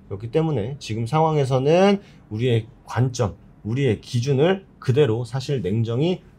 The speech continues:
고수해 나가도 무방하다라는 생각을 여러분들께 한 번 더 강조드리면 될 것 같습니다. 지금 시장에서 여러분들 명확하게 우리가 해야 되는 거는 뭐예요?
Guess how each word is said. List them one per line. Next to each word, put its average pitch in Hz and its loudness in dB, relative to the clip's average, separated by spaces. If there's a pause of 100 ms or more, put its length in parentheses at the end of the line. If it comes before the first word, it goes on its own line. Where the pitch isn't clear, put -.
고수해 113 -2
나가도 95 -6
무방하다라는 139 -2
생각을 117 -8 (160)
여러분들께 101 -4 (180)
한 139 -4
번 143 0
더 120 -4
강조드리면 107 -4
될 85 -14
것 127 -12
같습니다. 95 -10 (320)
지금 175 0
시장에서 175 4
여러분들 120 0
명확하게 135 0
우리가 123 0
해야 202 2
되는 180 0
거는 156 0
뭐예요? 82 -4